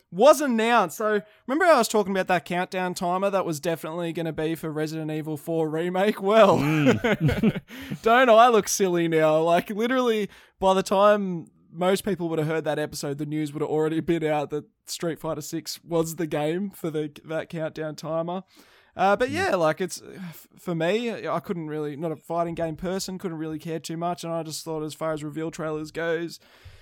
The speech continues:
Speaker 1: it was very boring. I don't think what anyone was really sitting there go-,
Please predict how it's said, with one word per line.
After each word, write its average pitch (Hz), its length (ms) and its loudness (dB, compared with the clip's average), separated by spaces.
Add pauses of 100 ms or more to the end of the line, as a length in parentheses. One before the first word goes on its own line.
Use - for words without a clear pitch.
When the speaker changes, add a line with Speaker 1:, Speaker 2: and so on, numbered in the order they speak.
(140)
Speaker 1:
it 196 80 -8
was 214 120 -2
very 247 280 4
boring. 196 560 2
I 160 60 0
don't 196 200 -2
think 190 280 -6
what 175 180 -2 (580)
anyone 170 520 -2
was 156 260 -6
really 165 540 -4
sitting 165 300 -8
there 156 140 -6
go-, 135 200 -12